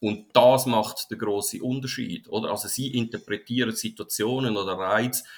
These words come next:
ganz anders als wir, wo Erfahrung gemacht haben mit diesen Reizen. Darum können Kinder in frühen Jahren zum Beispiel auch keine Gefahren abschätzen, oder? Also das heisst, ähm,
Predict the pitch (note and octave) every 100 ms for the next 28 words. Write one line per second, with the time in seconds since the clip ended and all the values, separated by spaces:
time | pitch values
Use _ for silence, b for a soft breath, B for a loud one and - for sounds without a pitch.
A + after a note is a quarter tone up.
0 | B - G#2+ B2 - G2+ G#2 C3 C3 B2
1 | - G#2 G#2 - A2 A2+ A#2+ B2 C3+ A2+
2 | G#2 - G#2 G#2 A2 B2+ C3 - B2+ B2+
3 | C3+ B2+ B2+ C3 B2+ B2 B2+ E3 E3+ -
4 | B B - A#2 A2+ A2 G#2+ G#2+ - A#2+
5 | A2+ A2+ - A#2+ G#2+ - A2 G#2 G2+ G2+
6 | G2+ F#2+ G#2 G#2 - F#2+ F#2+ - G#2 G#2+
7 | - C3+ D#3+ D#3 D3+ - C3+ - - -
8 | - G2+ D#3 A2+ - G2+ G2+ F#2+ G2 -
9 | B B - F2+